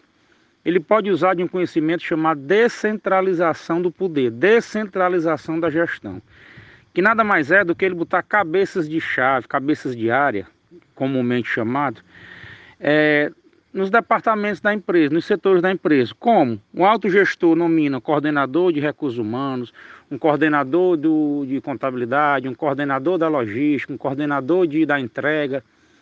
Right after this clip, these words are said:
esse tipo de coisa. Então, ele passa para o seu grupo toda a estratégia da empresa, ele está comumente em reunião, dando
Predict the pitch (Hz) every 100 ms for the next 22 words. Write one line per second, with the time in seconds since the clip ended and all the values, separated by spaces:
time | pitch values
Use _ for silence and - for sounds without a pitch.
0 | _ - 208 208 - 202 185 - 143 123
1 | - 190 269 _ _ _ _ - 214 254
2 | 220 - 214 226 202 - 147 - 160 147
3 | 165 - 143 120 107 131 160 - 110 95
4 | _ _ _ - _ - 214 196 180 180
5 | 160 - 160 147 143 131 - 135 139 135
6 | 147 160 151 160 - 214 233 214 165 160
7 | 156 156 135 151 139 123 135 131 123 127
8 | 190 190 151